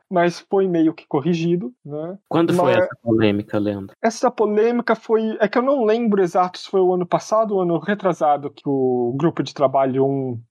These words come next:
Speaker 1: publicou o Assessment Report do I P C C, mas foi um ano antes disso.
Speaker 2: Uhum, então bem recente.
Speaker 1: É. Então é coisa de dois mil e dezoito, dois mil e dezenove.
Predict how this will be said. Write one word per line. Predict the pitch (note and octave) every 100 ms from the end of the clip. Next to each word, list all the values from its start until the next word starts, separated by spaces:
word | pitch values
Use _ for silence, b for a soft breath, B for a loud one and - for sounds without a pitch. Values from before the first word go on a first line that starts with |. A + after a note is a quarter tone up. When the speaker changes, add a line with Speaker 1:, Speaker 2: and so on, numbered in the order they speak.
| _ _
Speaker 1:
publicou | E3 C#3 C3+ - D3 C#3 B2 A#2+ A#2
o |
Assessment | A#2+ D3 C#3 B2 A2+ B2
Report | A2+ A#2+ A2 -
do | A#2 A2+
I | A#2
P | B2
C | -
C, | B2+ F3+ G#3 A3 -
mas | D#3+ D#3+
foi | G#3 A3
um | G#3
ano | G3 F3+
antes | F3 F3 C3
disso. | A2+ A2+ - -
Speaker 2:
Uhum, | A2+ G2+ G#2 G#2
então | A2
bem | G#2+ A#2
recente. | B2 B2 G2+ B2 -
Speaker 1:
É. | - E3
Então | D#3 - G#3+
é | A3
coisa | G#3+ A3+ G#3+
de | F#3 F#3+
dois | G3
mil | F#3+ G#3
e |
dezoito, | D#3 F3+ G3 F#3+
dois | F3 F#3
mil |
e | E3+
dezenove. | F3+ C#3+ A2+